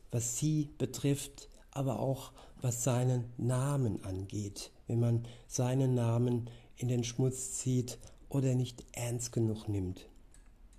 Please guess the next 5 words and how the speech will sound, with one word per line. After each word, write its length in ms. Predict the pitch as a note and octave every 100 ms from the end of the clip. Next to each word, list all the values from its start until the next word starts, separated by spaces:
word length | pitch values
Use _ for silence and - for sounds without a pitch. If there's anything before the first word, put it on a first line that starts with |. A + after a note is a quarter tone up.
| - - - - - - -
In 100 | A#2+
Vers 580 | - B2 A#2+ - - -
dreiundzwanzig 920 | - C#3+ D#3+ F3+ - A2+ A2+ A#2 A#2
heißt 340 | A#2+ A#2+ A#2+ -
es: 240 | B2+ -